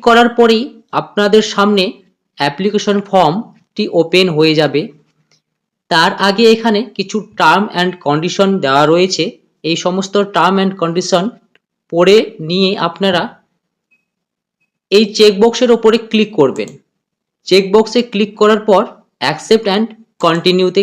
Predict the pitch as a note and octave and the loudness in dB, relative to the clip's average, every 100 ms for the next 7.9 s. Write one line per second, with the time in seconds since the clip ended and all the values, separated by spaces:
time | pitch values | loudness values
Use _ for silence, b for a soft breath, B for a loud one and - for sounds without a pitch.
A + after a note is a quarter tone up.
0 | G3 F3+ E3+ C3 B2 A#2 F#2 - _ _ | -4 -8 -6 -6 -6 -12 -14 -18 _ _
1 | _ _ _ _ _ _ _ _ - E3 | _ _ _ _ _ _ _ _ -2 0
2 | F#3+ A#3 A#3 B3+ C4 B3+ C4 A3 A3 - | 2 4 4 4 0 -4 -2 -2 -2 0
3 | G#3 A3 G#3+ D3+ F3 F#3 G#3+ F3+ G3+ - | 2 2 0 0 2 4 4 2 -2 -8
4 | _ _ - C3+ - F#3+ G3+ G#3 G#3+ G#3+ | _ _ -6 -6 -4 0 0 0 0 2
5 | G3 A3 - _ _ _ _ _ _ - | 0 -2 -10 _ _ _ _ _ _ -8
6 | B2+ - G3+ G#3 G#3+ G3+ F#3+ F#3 F#3+ A3 | -6 -2 0 0 0 -2 0 -2 -2 -6
7 | - D3+ D3+ F#3 F3 F3 F#3 F3 F3 | -4 -4 0 0 2 0 2 0 -2